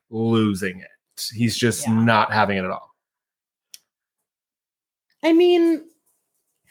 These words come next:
Speaker 2: I could see where he was coming from as far as, like, him being a dad and not wanting to be in that position, but he wasn't on that date, so it really wasn't his business.
Speaker 1: Yeah, I mean, I think that he was just, like,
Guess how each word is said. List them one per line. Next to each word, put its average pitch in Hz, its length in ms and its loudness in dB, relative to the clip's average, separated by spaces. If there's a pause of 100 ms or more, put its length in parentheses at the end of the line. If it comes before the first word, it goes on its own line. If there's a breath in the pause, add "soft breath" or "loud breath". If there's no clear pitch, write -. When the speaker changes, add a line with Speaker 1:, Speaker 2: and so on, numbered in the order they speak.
(800 loud breath)
Speaker 2:
I 277 240 2
could 277 380 -6
see 311 300 -6
where 339 160 -2
he 311 140 -4
was 269 280 -6 (640)
coming 247 420 0
from 269 600 0
as 220 180 -2
far 233 120 4
as, 208 100 0
like, 208 140 0
him 214 160 -2
being 208 200 2
a 196 60 0
dad 185 280 2
and 190 80 0
not 180 360 -2
wanting 190 240 2
to 180 60 -6
be 185 80 2
in 185 80 0
that 185 100 -2
position, 196 340 -2
but 226 140 0
he 240 100 -4
wasn't 277 280 2
on 269 100 4
that 269 140 0
date, 285 280 0
so 226 100 -2
it 180 60 -6
really 240 160 0
wasn't 233 260 -2
his 233 120 -6
business. 226 420 -8 (1200)
Speaker 1:
Yeah, 247 380 2
I 233 100 2
mean, 240 260 2
I 214 100 4
think 220 220 0
that 196 100 4
he 196 100 2
was 185 140 -2
just, 165 200 -6
like, 143 440 -2